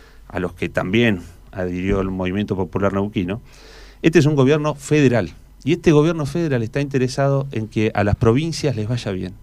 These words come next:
porque en las provincias no está el representante gubernamental solamente. En las provincias viven argentinos. Y este gobierno quiere que le vaya bien a los argentinos.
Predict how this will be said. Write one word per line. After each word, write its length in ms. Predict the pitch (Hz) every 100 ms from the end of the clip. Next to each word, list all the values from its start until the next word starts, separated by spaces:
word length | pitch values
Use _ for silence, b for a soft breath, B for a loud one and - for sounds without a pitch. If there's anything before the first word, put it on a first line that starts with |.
| -
porque 280 | 110 104 110
en 80 | 117
las 100 | 120
provincias 640 | 156 165 120 - 117 - B B B B B -
no 80 | 165
está 220 | - 202
el 80 | 127
representante 840 | 107 104 107 98 113 107 - 98
gubernamental 760 | 95 98 95 95 95 87 90
solamente. 580 | - 95 - - - - b b b b
En 120 | 123
las 100 | 147
provincias 420 | 151 175 196 170 127
viven 320 | 160 156 -
argentinos. 800 | 98 98 98 131 90 82 - - - b b b b b b -
Y 140 | 175
este 160 | 202 175
gobierno 400 | 170 185 175 156
quiere 160 | 156
que 80 | 147
le 60 | 127
vaya 180 | 131 123
bien 180 | 147
a 60 | 139
los 160 | 98 -
argentinos. 800 | - 98 - 101 90 - -